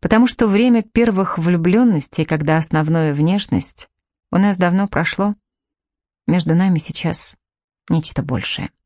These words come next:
Олег, не обижайся, но мне пора домой. А почему ты не задал мне все эти вопросы сразу у метро?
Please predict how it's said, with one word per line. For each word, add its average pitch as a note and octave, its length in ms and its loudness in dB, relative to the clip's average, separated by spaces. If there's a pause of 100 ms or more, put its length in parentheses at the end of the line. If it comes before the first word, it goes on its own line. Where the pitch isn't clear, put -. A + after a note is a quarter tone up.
(760)
Олег, - 340 -2 (600)
не F3 140 2
обижайся, F3 540 0 (520)
но F#3+ 120 4
мне F#3+ 160 4
пора E3+ 240 0
домой. D3+ 460 2 (1040)
А - 80 2
почему - 320 2
ты D4 140 4
не A#3 100 6
задал G3 340 2
мне F#3 240 4
все G#3 220 -2
эти F#3+ 160 -2
вопросы G3+ 460 0
сразу F#3+ 380 -2
у F#3+ 40 2
метро? D#3 460 -2